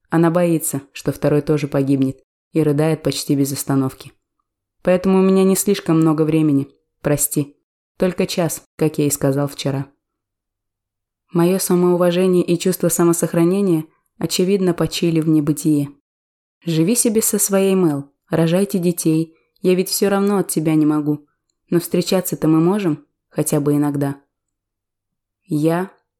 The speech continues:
Я, может, неправильно тебя понял, но ты только что предложила себя в качестве кого? А чем я хуже всех этих твоих актрис? У тебя ведь наверняка есть развлечения помимо жены. Боже!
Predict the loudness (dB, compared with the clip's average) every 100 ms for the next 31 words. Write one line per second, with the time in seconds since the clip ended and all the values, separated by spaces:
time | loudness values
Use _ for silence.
0 | _ _ _ _ -4 0 0 2 2 2
1 | 0 0 -2 0 0 2 2 0 0 -2
2 | 0 0 2 2 4 2 0 -6 _ _
3 | -2 0 -2 -2 -4 -2 0 2 0 0
4 | 0 0 -2 -4 -4 -4 -4 -2 -2 0
5 | 2 2 -2 _ _ _ _ _ _ _
6 | _ _ _ -4 -4 0 0 2 0 0
7 | -2 -2 -8 _ _ _ _ -4 -2 0
8 | -2 -4 -2 -2 0 -2 -4 -2 -2 -2
9 | -10 _ _ _ -6 -4 0 2 2 2
10 | 2 2 0 2 2 0 0 0 0 0
11 | 2 2 2 0 2 2 2 0 0 -2
12 | -4 _ _ _ _ _ _ _ _ -8
13 | -2 2 2 0 -6